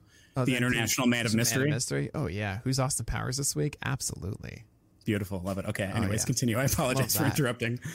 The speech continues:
Speaker 1: Uh, as fast will then do his best "Yeah, baby" impression. Um, <laughs> Sam Long, otherwise known as Sammy Long, but whatever reason our data source says Sam Long. Uh, he's kind of interesting. He just had this bad start of the weekend against the,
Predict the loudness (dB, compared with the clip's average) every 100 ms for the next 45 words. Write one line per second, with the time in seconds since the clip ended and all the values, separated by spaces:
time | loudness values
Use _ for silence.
0 | -12 -14 -4 0 2 0 0 -2 -6 -14
1 | _ -4 -2 0 -2 0 0 0 0 0
2 | 0 0 0 0 0 -2 0 0 2 2
3 | 2 0 -2 -2 0 0 0 2 0 0
4 | 0 2 2 2 -2 -4 -16 -16 -14 -12
5 | -6 -2 -2 -2 -2 0 4 4 4 2
6 | 2 4 4 2 -4 -10 -14 -10 0 2
7 | 4 4 2 4 4 4 4 2 2 0
8 | 2 2 2 2 2 2 2 2 2 2
9 | 0 0 0 0 0 0 0 -2 -2 -6
10 | -12 -20 -20 _ _ -2 0 2 0 0
11 | -4 -14 -2 0 2 0 -2 2 2 4
12 | 2 2 0 0 -2 -2 -2 0 0 0
13 | 0 0 0 0 0 2 -2 -2 -2 -2
14 | -2 -2 -2